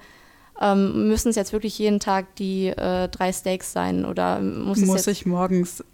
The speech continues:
Speaker 2: äh, direkt ein Wurstbrot essen und dann mittags noch Schweinekotelett?
Speaker 1: Genau.
Speaker 2: Und,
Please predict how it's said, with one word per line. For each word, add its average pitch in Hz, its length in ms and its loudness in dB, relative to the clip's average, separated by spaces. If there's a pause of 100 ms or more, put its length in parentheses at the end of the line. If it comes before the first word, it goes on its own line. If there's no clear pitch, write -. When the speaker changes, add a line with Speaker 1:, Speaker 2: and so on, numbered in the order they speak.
Speaker 2:
äh, 185 140 2
direkt 180 400 -2
ein 185 100 4
Wurstbrot 233 580 0
essen 196 400 0
und - 180 -4
dann 180 120 0
mittags 220 460 2
noch 190 180 0 (100)
Schweinekotelett? 208 880 0 (220)
Speaker 1:
Genau. 185 320 0
Speaker 2:
Und, 185 220 4